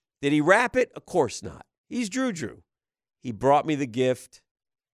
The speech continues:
He handed it to me. It was a collaborative gift. He was the,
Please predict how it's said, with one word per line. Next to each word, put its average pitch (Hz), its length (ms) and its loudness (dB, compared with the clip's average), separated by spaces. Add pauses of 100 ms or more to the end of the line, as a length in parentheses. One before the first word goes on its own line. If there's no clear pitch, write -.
(240)
He 104 160 -10
handed 131 320 0
it - 60 -20
to 143 120 -4
me. 127 120 0
It 127 40 2
was 120 120 0
a 120 40 -4
collaborative 143 720 2
gift. 139 480 -4 (1300)
He 151 160 0
was 151 240 2
the, 147 220 2